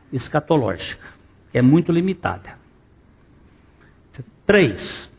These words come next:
e ressuscitará os mortos para receberem a retribuição final.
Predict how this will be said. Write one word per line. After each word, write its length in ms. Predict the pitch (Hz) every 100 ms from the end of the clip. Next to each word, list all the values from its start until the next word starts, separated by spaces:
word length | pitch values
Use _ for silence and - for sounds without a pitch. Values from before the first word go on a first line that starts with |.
| _ _ _ _ _ _ _ _ -
e 160 | 214
ressuscitará 1300 | 202 147 277 269 - 269 254 - 285 277 - 180 180
os 240 | 175 151 113
mortos 840 | 110 135 202 - - - 131 -
para 260 | - 165 165
receberem 920 | 139 175 208 208 175 120 139 165 180
a 120 | 156
retribuição 1120 | 120 - 202 226 - 180 160 156 - - 175 170
final. 440 | 175 151 98 -